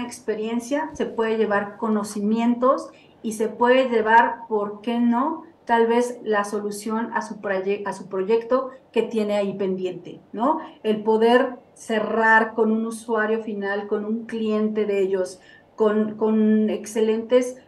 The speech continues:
oportunidades y ofrecimientos de tecnologías diferentes e innovadoras, creo que eso es el mejor premio para nosotros, ver tanto a nuestros expositores como a los visitantes contentos haciendo ese, ese networking,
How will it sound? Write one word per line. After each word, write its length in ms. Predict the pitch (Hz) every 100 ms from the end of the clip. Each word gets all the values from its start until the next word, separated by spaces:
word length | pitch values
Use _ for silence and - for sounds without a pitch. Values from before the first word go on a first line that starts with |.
| _
oportunidades 720 | 202 208 202 208 202 202 208
y 60 | 220
ofrecimientos 640 | 214 - 190 190 190 220
de 80 | 208
tecnologías 840 | 196 190 202 190 190 190 208 214 - - 220
diferentes 560 | 208 208 196 196 220
e 60 | 220
innovadoras, 640 | 202 185 180 196 208 226 - - -
creo 160 | 220
que 140 | 220 226
eso 200 | 226 233
es 160 | 226
el 300 | 233 214 196
mejor 440 | 202 202 202 208 -
premio 580 | 214 214 208 214 - -
para 180 | 214 202
nosotros, 640 | 196 185 190 165 165 165 - _ -
ver 320 | 220 226 226
tanto 280 | 220 214 214
a 60 |
nuestros 540 | 208 202 202 - 190 202
expositores 880 | - - 190 214 - 208 202 208 - - -
como 240 | 214 202 196
a 60 |
los 240 | 196 185 185
visitantes 720 | 196 190 202 202 220 220 -
contentos 840 | 202 190 202 214 214 247 294 - - -
haciendo 680 | 208 - 226 214 208 214 -
ese, 540 | 202 202 220 208 196
ese 320 | 196 - 208 208
networking, 680 | 202 202 208 208 214 220